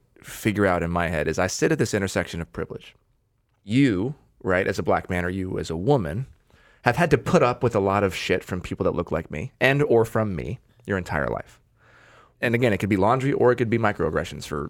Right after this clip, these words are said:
racism or sexism, whatever it is. I've done all of them. <laughs> Um, what is the balance between understanding that, you know what? Yeah, there are women dying right now, committing suicide because of all of the,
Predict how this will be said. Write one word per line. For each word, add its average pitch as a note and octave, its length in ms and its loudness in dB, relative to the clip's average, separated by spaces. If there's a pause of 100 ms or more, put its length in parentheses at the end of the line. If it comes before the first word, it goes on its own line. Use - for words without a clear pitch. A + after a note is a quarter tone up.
racism G#2 440 -2
or - 60 -2
sexism, D#2 440 -4
whatever F2 280 -2
it F2+ 80 -2
is. F#2 240 -2
I've G#2 120 -2
done A#2 120 2
all E2+ 240 2
of C#2+ 100 -12
them. - 160 -8 (300)
<laughs> - 300 -8
Um, F#2 400 0 (560)
what D#3 180 4
is D#4 100 -2
the - 80 2
balance D#3+ 400 2
between C3 600 0 (180)
understanding A2+ 720 0
that, G#2 140 2
you A#2+ 80 -2
know D3+ 120 4
what? D#3 300 2 (920)
Yeah, C#3 320 2 (400)
there C3+ 140 6
are E3+ 180 4
women C3 420 2
dying A2 500 -4 (260)
right G2+ 180 -2
now, F2+ 180 -4
committing A#2+ 300 -2
suicide G2+ 640 0
because A2+ 400 -2
of G2 100 -2
all G#2 240 2
of F#2+ 100 -2
the, F#2 360 0